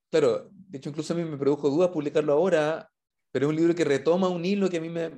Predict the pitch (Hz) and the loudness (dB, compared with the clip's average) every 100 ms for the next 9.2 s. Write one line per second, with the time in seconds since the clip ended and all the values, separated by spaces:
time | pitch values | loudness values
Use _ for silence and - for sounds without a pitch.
0 | 120 135 139 139 165 180 175 175 190 202 | -12 -8 -2 -2 0 -2 -2 0 2 2
1 | 165 - 156 156 160 - 156 143 202 190 | -2 -8 -8 -6 -4 0 0 0 0 0
2 | - 170 165 165 165 _ _ _ _ 131 | -2 -4 -2 -4 -10 _ _ _ _ -8
3 | 160 156 165 160 170 156 143 135 131 196 | -2 0 2 0 -2 -4 -2 -2 0 0
4 | 196 185 - - _ _ _ 151 139 139 | 2 0 -2 -8 _ _ _ -18 -6 -4
5 | 170 175 170 156 160 156 151 156 - 147 | -4 -2 -2 -2 -2 0 0 -2 -6 -10
6 | 131 - 139 156 151 156 151 131 131 127 | -10 -10 0 0 0 -6 -6 -6 -4 0
7 | 170 175 165 156 151 156 165 160 143 135 | 0 0 -2 -4 -4 -4 -4 -2 -2 -2
8 | 131 170 165 160 151 147 165 151 151 143 | -4 -6 -8 -6 -6 -4 -4 -2 0 2
9 | 143 143 | 0 -6